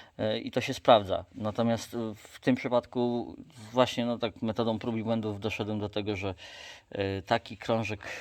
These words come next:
e, papierowy, tekturowy, no, jest idealny, idealny. U-, jeżeli nie zachowacie sztywności podczas wiercenia, to najmniejsze takie przechylenie może spowodować, że to po prostu chrupnie. Będzie po wszystkim.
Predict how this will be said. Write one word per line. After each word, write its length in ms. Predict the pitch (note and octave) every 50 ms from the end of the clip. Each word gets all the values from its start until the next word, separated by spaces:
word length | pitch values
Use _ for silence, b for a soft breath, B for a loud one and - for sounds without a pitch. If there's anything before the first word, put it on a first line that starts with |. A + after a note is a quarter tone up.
| - - -
e, 140 | - - G#2+ G#2 G2+ G2+ G#2 G2+ G2+ G2+ G2+ - - - G2 G#2+ A2 - _ _ _ -
papierowy, 520 | - A2 - A2+ A2+ A2+ A#2 A2+ G#2+ A2
tekturowy, 600 | - A2 - - - A2 A2 G#2+ G2+ G2+ G#2 G2+ F#2+ F#2+
no, 280 | G2 F#2+ G2+ G2+ G2+
jest 260 | G2+ G2 G2 G2 -
idealny, 640 | F2 G#2+ G2+ G#2 G2+ G2 G2 F#2 F2+ E2+ E2 E2 F2+ G2 - -
idealny. 640 | - G2 F#2 F#2 F#2+ G2 G2 G2 G2 G2 F#2+ F#2+ F#2 B B B B B B B B B -
U-, 280 | - - A2+ A2+ A2 A2 A2+ - - G#2
jeżeli 380 | A#2+ B2+ A#2+ A#2+ B2 B2 B2
nie 140 | B2+ B2+ B2
zachowacie 420 | A#2+ B2 A#2+ A#2 B2 A#2+ - B2+ A#2
sztywności 520 | - - - A#2 B2+ B2+ B2 - - A#2+
podczas 340 | - - - - A#2 G#2+ G#2+
wiercenia, 560 | G#2+ A#2 A2 - - - B2 A#2 B2+ C3 C3 B B B B B B -
to 60 | -
najmniejsze 440 | A#2+ A#2 A#2+ B2 B2+ B2 - - B2+
takie 280 | - A#2+ - - A#2+ - - _ _ -
przechylenie 760 | - - - B2+ - - B2+ A#2+ B2+ B2+ B2 B2 A#2+ A#2+ - -
może 260 | B2 A#2+ A#2+ A#2 A2+
spowodować, 520 | - - B2+ A2+ A#2 A2+ A#2+ A2+ A2+ G#2+
że 100 | G#2+ A#2
to 60 | G#2 G#2+
po 120 | A2+ G#2+
prostu 260 | - A#2 - - A#2
chrupnie. 640 | - - - - - D3+ C#3 - - A#2+ G2 F2+ E2+ B B B B B B B B B _ -
Będzie 320 | A#2 A#2 A2+ A2+ A2+ A2+
po 160 | G#2 - B2
wszystkim. 520 | A2+ - - A2 - - - - - G2+